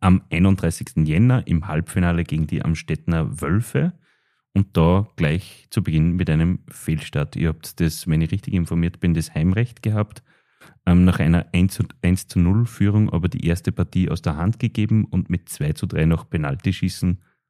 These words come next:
verloren. Und eine Woche später, also knapp eine Woche später, seid ihr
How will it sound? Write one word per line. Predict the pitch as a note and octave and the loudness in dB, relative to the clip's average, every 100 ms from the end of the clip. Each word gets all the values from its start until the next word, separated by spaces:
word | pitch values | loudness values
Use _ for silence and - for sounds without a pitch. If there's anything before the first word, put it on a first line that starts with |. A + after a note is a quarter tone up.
| _ | _
verloren. | - F2+ F2 E2+ C#2+ - _ _ _ _ - _ | 0 2 4 2 -2 -8 _ _ _ _ -20 _
Und | G2 F2+ | 0 2
eine | F2+ | 4
Woche | E2 - - | 2 0 -2
später, | - G2+ F3 F#3 _ _ _ _ _ _ _ _ | 0 0 0 -4 _ _ _ _ _ _ _ _
also | - | -14
knapp | - F2+ - | -4 -2 2
eine | G2 G2+ | 2 2
Woche | - G#2+ | 2 -2
später, | - F#2 - | 0 -2 0
seid | F#2+ E2+ D#2 | -2 -2 0
ihr | F2 D#2 | 0 0